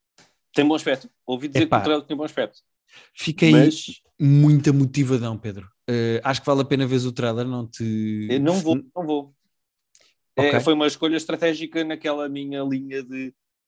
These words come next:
Speaker 1: eu já vou ver isto. Eu não preciso, eu aqui, neste caso sei muito pouco, eh, quase nada mesmo.
Speaker 2: Uhum.
Speaker 1: Mas mesmo assim prefiro, prefiro apanhar depois. É, é março, final de março, não é?
Speaker 2: É final de março.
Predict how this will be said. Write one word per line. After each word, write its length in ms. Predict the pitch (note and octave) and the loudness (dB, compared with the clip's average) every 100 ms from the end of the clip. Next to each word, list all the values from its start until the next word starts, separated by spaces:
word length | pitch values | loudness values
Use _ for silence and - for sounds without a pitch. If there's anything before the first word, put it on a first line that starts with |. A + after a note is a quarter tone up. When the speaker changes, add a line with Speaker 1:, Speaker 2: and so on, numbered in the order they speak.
| _ - | _ 0
Speaker 1:
eu 80 | |
já 120 | G#3 C4 | 4 4
vou 100 | C4 | 2
ver 100 | C4+ | -2
isto. 220 | - - _ _ _ _ _ _ _ _ _ - | -4 -14 _ _ _ _ _ _ _ _ _ -4
Eu 100 | G#3 | -2
não 60 | |
preciso, 280 | G#3+ G#3+ G3+ | -2 -8 -4
eu 180 | D#3+ E3 | -2 0
aqui, 240 | E3+ D3+ D3 | 0 0 0
neste 220 | D#3+ D#3+ | 0 0
caso 200 | G3+ G#3+ | -2 0
sei 80 | G3+ | 0
muito 240 | G3 G3+ | -2 -2
pouco, 240 | D3 C#3 - | -4 -4 -10
eh, 880 | A#2+ C3 A#2+ G#2+ G#2 G#2+ G2 F2+ - _ | -6 -6 -4 -6 -6 -6 -8 -8 -12 _
quase 320 | - C3+ B2+ | 2 2 4
nada 280 | B2+ A2 F#2+ | 4 4 2
mesmo. 280 | G2+ F#2+ - _ _ _ _ | -2 -4 -6 _ _ _ _
Speaker 2:
Uhum. 260 | C3 B2+ C3 | 0 2 2
Speaker 1:
Mas 160 | - - | 2 0
mesmo 180 | F3 F#3 | -2 -4
assim 220 | - G3 | -4 -6
prefiro, 680 | - F3+ - F#3+ F#3 G3 - | -2 -2 0 0 0 0 -4
prefiro 280 | - F#3+ F#3 | -4 -2 -2
apanhar 260 | F#3+ F3 | -6 -8
depois. 520 | E3 F3 E3 D#3+ - _ _ _ _ _ | -4 0 0 0 -10 _ _ _ _ _
É, 180 | C3 C3 | 2 2
é 240 | C3+ C3+ | 2 0
março, 260 | C3+ E3 F#3 | 2 0 -2
final 180 | - C#3 | -6 -4
de 60 | C#3+ | -4
março, 200 | E3+ G3+ | -8 -8
não 80 | D3+ | -14
é? 60 | - _ _ _ _ _ - - _ | -14 _ _ _ _ _ -20 -20 _
Speaker 2:
É 260 | - B2+ B2 | -2 0 2
final 220 | C3+ F3 | 0 -2
de 60 | G#3 | -4
março. 280 | - - | -12 -14